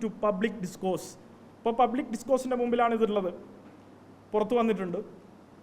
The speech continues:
കെ പി സി സി എന്ത് നിലപാടെടുക്കും എന്നുള്ളതാണ് അറിയേണ്ടത്. മരട് അനീഷുമായി ബന്ധപ്പെട്ട് ഈ നിമിഷം വരെ ഒരു നിലപാട് പറഞ്ഞിട്ടില്ല, കെ പി സി സിയും പറഞ്ഞിട്ടില്ല. കെ പി സി സി ആണല്ലോ കെ എസ് യു പ്രസിഡന്റ്മാരെ നിയമിക്കുന്നത്. ഒരു നിലപാടും ഈ സമയം വരെ പറഞ്ഞിട്ടില്ല. ഇതിലെന്ത്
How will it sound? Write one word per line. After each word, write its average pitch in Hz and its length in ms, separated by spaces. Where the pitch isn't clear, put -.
കെ 202 160
പി 240 140
സി 254 120
സി - 100
എന്ത് 233 200
നിലപാടെടുക്കും 226 500
എന്നുള്ളതാണ് 214 420
അറിയേണ്ടത്. 180 340
മരട് 214 240
അനീഷുമായി 240 520
ബന്ധപ്പെട്ട് 233 400
ഈ - 20
നിമിഷം 262 340
വരെ 254 180
ഒരു 240 100
നിലപാട് 220 380
പറഞ്ഞിട്ടില്ല, 196 380
കെ 190 140
പി 214 140
സി 226 120
സിയും 233 200
പറഞ്ഞിട്ടില്ല. 233 420
കെ 208 140
പി 240 120
സി 247 120
സി 254 120
ആണല്ലോ 247 240
കെ 208 120
എസ് 220 120
യു 240 100
പ്രസിഡന്റ്മാരെ 226 580
നിയമിക്കുന്നത്. 185 460
ഒരു 214 160
നിലപാടും 240 420
ഈ - 100
സമയം 226 240
വരെ 220 160
പറഞ്ഞിട്ടില്ല. 180 420
ഇതിലെന്ത് 214 320